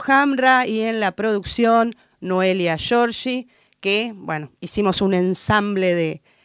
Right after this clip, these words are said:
de equipos de producción y de, y de trabajo. Así que, bueno,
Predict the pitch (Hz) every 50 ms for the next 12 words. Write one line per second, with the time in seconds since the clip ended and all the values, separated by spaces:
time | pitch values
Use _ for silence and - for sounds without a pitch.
0 | _ _ _ _ _ - 165 185 180 180 170 151 - 233 - - 196 180 175 170
1 | 165 - 170 160 160 151 - - - 214 196 185 175 170 175 - _ - 170 170
2 | 170 165 160 160 156 151 147 143 139 139 135 131 - _ _ _ _ _ _ _
3 | _ _ _ _ _ _ - 170 175 165 165 151 - 160 151 151 143 131 - -
4 | - 131 127 - - - _ _ _ _ _ _ - - 170 175 - - 202 -
5 | 214 208 208 214 190 185 180 175 180